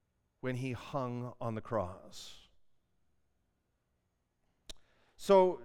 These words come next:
this is not a mere metaphor. It's not fully literal. Obviously, we don't, in our bodies, go back in time and,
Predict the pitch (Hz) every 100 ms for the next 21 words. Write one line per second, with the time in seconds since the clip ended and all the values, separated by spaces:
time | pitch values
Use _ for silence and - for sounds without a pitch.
0 | - 143 214 226 226 147 165 202 160 160
1 | 160 175 160 160 151 - 104 98 95 -
2 | - _ _ _ _ _ _ _ _ _
3 | - 190 190 254 240 - 262 240 143 101
4 | 104 151 165 175 190 185 - 170 156 -
5 | - 170 175 180 180 - 156 147 131 170
6 | 151 151 - 151 120 143 143 151 131 160
7 | 151 156 151